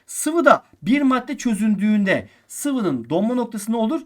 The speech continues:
Azalır deriz. Evet, mesela kışın bununla alakalı ne yapıyoruz? Yollara tuz atıyoruz değil mi? Mesela şimdi özellikle kışın buzlamayı önlemek için yollara tuz dökersek, normalde mesela diyelim ki sıcaklığımız eksi üç. Yollarda işte sular var.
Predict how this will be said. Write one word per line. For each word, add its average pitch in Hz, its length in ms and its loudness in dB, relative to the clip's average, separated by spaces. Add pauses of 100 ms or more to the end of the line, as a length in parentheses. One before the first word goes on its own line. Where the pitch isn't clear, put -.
(280)
Azalır 175 680 4
deriz. 131 840 -2
Evet, 214 260 0
mesela 220 400 4
kışın 226 380 -4
bununla 220 220 -4
alakalı 208 480 0
ne 226 40 0
yapıyoruz? 226 480 -2 (300)
Yollara 208 440 0
tuz 214 160 -4
atıyoruz 135 420 -4
değil 320 140 0
mi? 127 200 -2
Mesela 190 320 -2
şimdi 185 320 -6 (300)
özellikle 220 400 2
kışın 226 360 -4
buzlamayı 240 420 -2
önlemek 220 400 -2
için 285 240 -8 (180)
yollara 226 360 0
tuz 254 200 -2
dökersek, 220 600 -2
normalde 226 580 -2 (160)
mesela 196 340 0
diyelim 220 240 0
ki 233 140 -12
sıcaklığımız 190 560 -2
eksi 220 280 -8
üç. - 220 -6 (400)
Yollarda 165 640 2
işte 202 240 -10
sular 175 340 2
var. 139 300 -2